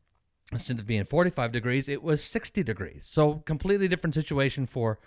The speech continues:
what blankets I needed and things, and so, which was fine. And I had kind of figured out the system of sleeping in there and what, what I would need. And so the next night, last night, it dropped down to about thirty-eight degrees.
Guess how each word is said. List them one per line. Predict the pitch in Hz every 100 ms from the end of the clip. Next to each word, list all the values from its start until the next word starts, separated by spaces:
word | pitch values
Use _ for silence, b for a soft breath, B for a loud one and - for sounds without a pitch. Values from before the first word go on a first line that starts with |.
| b b b b
what | 120 -
blankets | 117 113 110
I | 113
needed | 104 101
and | 98 95
things, | 101 -
and | 127
so, | - - 160
which | 135
was | 147
fine. | - - - _ _ _ _ _ _ _
And | 127 131
I | 117 113
had | 117
kind | - 117
of | 113 117
figured | - 110 110
out | 120
the | -
system | - 113 113 92
of | -
sleeping | - 127 131
in | 117 110
there | 107 107
and | 98 85
what, | 104 76
what | 98 104
I | 101
would | 101 87
need. | 90 90
And | 127
so | - 151
the | 180
next | 254 285 -
night, | 113
last | 127 302 269 -
night, | 90 107 202 - - - b b b -
it | 135
dropped | 151 143 -
down | 127 127
to |
about | 113 98 -
thirty-eight | - 165 160 147 120 127 110
degrees. | 110 113 85 - -